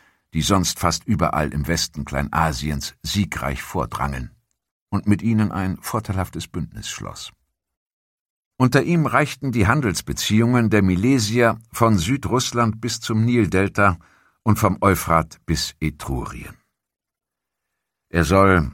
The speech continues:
als Periander ihn durch einen Boten befragen ließ, wie man am sichersten regiere, diesen vor ein Kornfeld geführt haben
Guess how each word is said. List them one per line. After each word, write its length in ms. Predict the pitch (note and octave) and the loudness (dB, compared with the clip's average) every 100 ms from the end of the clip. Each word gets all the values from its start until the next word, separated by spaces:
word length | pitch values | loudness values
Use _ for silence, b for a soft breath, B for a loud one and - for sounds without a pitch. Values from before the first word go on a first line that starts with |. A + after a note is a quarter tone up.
| - | -8
als 340 | C#2 C#2+ - - | -4 -2 -4 -2
Periander 640 | F2 D2+ D#2+ F2+ F#2+ F#2 | 0 2 2 2 0 -2
ihn 200 | F#2 F2 | -2 -4
durch 180 | E2 E2+ | -4 -2
einen 220 | D#2+ C#2 | -2 0
Boten 320 | F2+ G2 D#2+ | -2 -2 -4
befragen 560 | C#2 - D#2+ F2 F#2 F#2 | -6 0 2 2 0 -2
ließ, 340 | F#2+ E2+ - | -2 -4 -2
wie 120 | F2+ | 0
man 180 | F2 D#2+ | 2 2
am 140 | D#2+ | 0
sichersten 640 | D2+ G#2+ - D2+ - - C#2+ | -2 -4 -4 -8 -10 -12 -10
regiere, 680 | - C2+ D2 A2 A2+ G#2+ A2+ b b b b - | -8 -8 -2 0 2 2 0 b b b b 2
diesen 360 | B2 A2+ A#2+ | 4 4 2
vor 220 | A2+ A#2 A2+ | 2 2 2
ein 160 | A#2 | 2
Kornfeld 540 | D3 B2+ F2 D#2+ B1+ - | 2 2 2 -2 -4 -6
geführt 400 | B1 E2+ E2 G2 | -8 -6 -2 2
haben 400 | G#2 A#2+ A#2+ | 2 2 -6